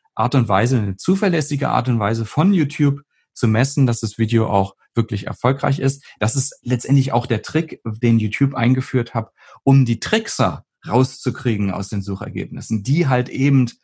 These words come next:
ihre Metadaten vollgehauen haben mit miss-, missverständlichen Suchbegriffen, die halt in die Irre führen und dann natürlich letztendlich zu einem nicht glücklichen Zuschauer führen, weil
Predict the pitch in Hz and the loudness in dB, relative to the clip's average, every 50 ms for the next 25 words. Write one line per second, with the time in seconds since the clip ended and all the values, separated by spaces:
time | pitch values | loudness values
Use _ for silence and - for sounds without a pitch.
0 | _ _ _ _ _ _ _ _ _ 147 147 156 143 143 131 131 143 143 147 131 | _ _ _ _ _ _ _ _ _ 0 0 2 4 4 6 4 4 4 2 2
1 | 113 117 117 127 135 - 120 117 - 135 135 151 151 143 123 120 127 131 131 135 | 2 2 0 0 0 -2 -4 -2 0 0 0 2 2 0 0 2 2 2 4 2
2 | 127 123 117 117 117 120 113 110 - - - - - _ 113 120 120 123 131 - | 2 2 2 2 4 4 2 2 0 -2 -6 -18 -8 _ 2 2 2 2 0 -2
3 | - - _ _ 95 104 127 143 143 - - 143 135 - - 123 120 120 117 123 | -8 -16 _ _ -4 -2 -2 -2 -2 -2 -4 -4 -4 -2 -2 -2 -2 -2 -2 -4
4 | 117 113 - 117 104 104 127 143 139 - - 131 123 - 120 120 - - 110 110 | -6 -4 -2 -4 -2 0 -2 -2 -2 -2 -6 -6 -4 -4 -4 -4 -2 -2 -2 -4
5 | - _ _ _ _ _ _ _ - 120 117 117 110 113 - 113 117 117 113 - | -4 _ _ _ _ _ _ _ 0 2 2 2 2 2 2 2 4 4 4 2
6 | 117 123 127 135 131 - - 123 120 120 117 113 113 113 - 110 107 101 110 107 | 2 2 2 0 0 0 -2 0 2 2 2 2 0 0 -2 -2 -2 0 0 0
7 | 107 107 107 104 - - - 104 107 - - 117 107 110 104 - - 107 - - | 2 2 0 0 -4 -4 -6 -6 -4 -2 -2 -2 -2 -2 -4 -4 -6 -6 -6 -4
8 | - 110 104 101 107 104 - - - 113 - - 107 101 98 95 95 _ _ _ | -4 -2 -2 -2 -4 -6 -6 -8 -8 -6 -4 -2 0 0 0 0 -2 _ _ _
9 | _ _ _ _ - 120 127 131 - - - - - - - - 123 120 - 120 | _ _ _ _ 2 2 2 2 0 -6 -12 -16 -18 -10 -2 -2 -2 0 0 -4
10 | 107 - 110 104 - - 185 180 - - 107 98 92 95 - - - 107 104 104 | -2 -2 -2 -2 2 0 0 2 2 0 0 0 0 0 -2 -4 -4 -4 -2 0
11 | 107 101 101 98 98 98 98 98 95 - | 0 0 2 2 2 2 2 0 -2 -4